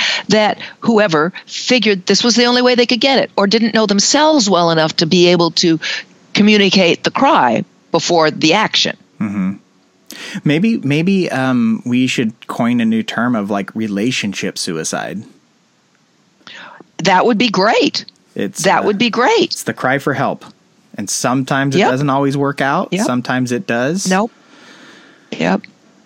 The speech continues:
Speaker 2: Um,
Speaker 1: But it is, it is a cry for help of one sort or another.
Speaker 2: Mm-hmm.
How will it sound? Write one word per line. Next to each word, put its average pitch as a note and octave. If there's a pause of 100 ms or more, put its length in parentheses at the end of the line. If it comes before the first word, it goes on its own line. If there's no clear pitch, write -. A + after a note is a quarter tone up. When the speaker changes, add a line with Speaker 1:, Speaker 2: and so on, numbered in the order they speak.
(120)
Speaker 2:
Um, G#2+ (280)
Speaker 1:
But F3+
it F3
is, A3
it F#3
is G#3
a C4+
cry G3+
for F#3+
help G3+
of E3
one F#3+
sort G3+
or G#3+
another. A3 (180)
Speaker 2:
Mm-hmm. A#2